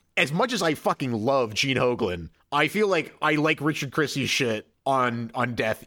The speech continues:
even more than I <laughs> like Gene Hoglan's stuff. 'Cause Gene Hoglan is, he's so, he's so polished. Like, all of his stuff sounds so, like, like,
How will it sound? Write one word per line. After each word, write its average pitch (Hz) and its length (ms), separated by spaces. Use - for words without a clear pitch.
even 147 300
more 120 600
than 123 180
I - 140
<laughs> - 40
like - 480
Gene 147 220
Hoglan's 123 480
stuff. - 500
'Cause 202 120
Gene 294 180
Hoglan 277 300
is, 160 340
he's 190 320
so, 214 680
he's 151 180
so 220 160
polished. 139 760
Like, 147 280
all 196 120
of 208 60
his 175 160
stuff 180 220
sounds 160 360
so, 170 220
like, 147 320
like, 143 180